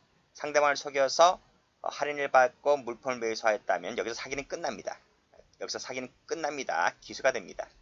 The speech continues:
그쵸? 자, 그리고 이 어음이 전전 유통됩니다. 전전 유통되어서 최후 소지인이 이, 그, 어, 이 부도날 예정인 그 수표를 소지했죠.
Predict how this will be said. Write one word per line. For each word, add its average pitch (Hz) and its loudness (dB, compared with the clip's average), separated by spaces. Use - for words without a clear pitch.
그쵸? - -6
자, - 4
그리고 139 2
이 165 -4
어음이 131 6
전전 139 -2
유통됩니다. 117 2
전전 127 -2
유통되어서 120 2
최후 170 -2
소지인이 147 -6
이, 85 -12
그, 131 -6
어, 90 -6
이 69 -20
부도날 127 4
예정인 120 2
그 127 -8
수표를 131 -2
소지했죠. 156 -2